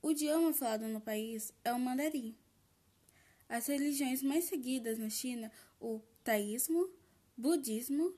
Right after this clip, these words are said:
e Confúcio. A China possui uma muralha que foi construída para proteger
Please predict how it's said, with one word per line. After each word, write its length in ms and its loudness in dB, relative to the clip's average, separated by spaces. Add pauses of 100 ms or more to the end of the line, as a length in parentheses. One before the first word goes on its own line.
(260)
e 100 -6
Confúcio. 800 -4 (1700)
A 100 -2
China 340 4
possui 320 -2
uma 160 -4
muralha 460 -4
que 140 -10
foi 160 -4
construída 540 -2
para 240 -4
proteger 580 -4